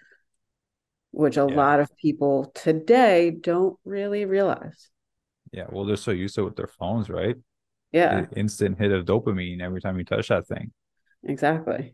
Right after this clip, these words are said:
Speaker 2: The reward is right there. Yeah.
Speaker 1: So.
Speaker 2: So I'd love to ask you, like, a lot of people, when they look into hiring a coach or kind of going through a transformation like that, a lot of people are wary about investing in themselves.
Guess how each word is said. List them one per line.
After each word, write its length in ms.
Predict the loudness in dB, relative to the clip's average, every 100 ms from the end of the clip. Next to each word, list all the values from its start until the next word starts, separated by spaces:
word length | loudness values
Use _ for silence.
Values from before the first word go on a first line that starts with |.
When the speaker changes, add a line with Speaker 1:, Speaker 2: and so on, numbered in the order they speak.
| -6
Speaker 2:
The 80 | -2
reward 380 | 0 2 2 2
is 140 | 0
right 180 | -2 -2
there. 380 | -2 -2 -6 -10
Yeah. 300 | -6 -4 -4 -6 -14 _ _ _
Speaker 1:
So. 140 | -18 -16 -12
Speaker 2:
So 340 | 0 0 0 -8 _ _ 2
I'd 60 |
love 180 | 2 4
to 140 | 2 2
ask 300 | 0 0 -2
you, 140 | -2
like, 220 | 0 0
a 40 | 0
lot 280 | 2 4 2
of 100 | 0
people, 340 | -4 -2 -2
when 140 | -2 -2
they 120 | -2
look 300 | 0 0 -2 -4
into 760 | -4 -4 -6 -4 0 -2 -4 -10 _ _ _ _ -20
hiring 480 | -6 0 2 2 0
a 60 |
coach 460 | -2 -2 0 0 -4
or 40 | -6
kind 180 | -6
of 120 | -6 -2
going 300 | 0 2 0
through 200 | 0 -2
a 40 |
transformation 800 | 0 -2 -2 -4 -2 -4 -4 -6
like 240 | -6 -6
that, 320 | -6 -4 -6 -10 _ _ _ _ _ -4
a 100 | 0
lot 280 | 4 4 4
of 100 | 2
people 480 | 0 2 2 2 2
are 140 | 0
wary 460 | 2 2 2 0 -2
about 400 | -2 -2 -4 -4
investing 580 | -4 -2 -2 -2 -6 -4
in 120 | -4
themselves. 460 | -4 -4 -4 -6